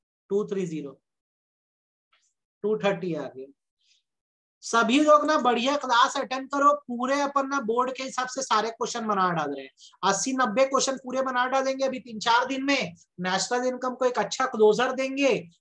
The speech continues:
और फिर हम लोग aggregate demand, aggregate supply पे चलेंगे। तुम लोग का अपना एक plan बता दे रहा हूं मैं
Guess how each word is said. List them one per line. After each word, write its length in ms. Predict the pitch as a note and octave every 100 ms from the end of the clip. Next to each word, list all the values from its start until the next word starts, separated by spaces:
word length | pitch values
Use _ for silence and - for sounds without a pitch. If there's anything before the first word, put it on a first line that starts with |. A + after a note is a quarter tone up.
| -
और 160 | F#3 F3
फिर 140 | A#3+
हम 100 | B3
लोग 180 | B3 A3
aggregate 440 | G3+ A3 A3 A#3+
demand, 320 | G#3+ A3 A3+
aggregate 400 | G#3+ F#3 G3 G3+
supply 360 | G3 F#3 E3 D3
पे 140 | C3+
चलेंगे। 460 | C3+ B2 A#2+ _ - _ - - -
तुम 120 | G#3+
लोग 140 | B3+ B3+
का 80 |
अपना 200 | B3+ C4+
एक 80 | C4+
plan 380 | C4+ A#3 A3+ C#4+
बता 260 | C#4 C4+ C4+
दे 140 | C4
रहा 100 | B3+
हूं 100 | B3
मैं 200 | B3 D4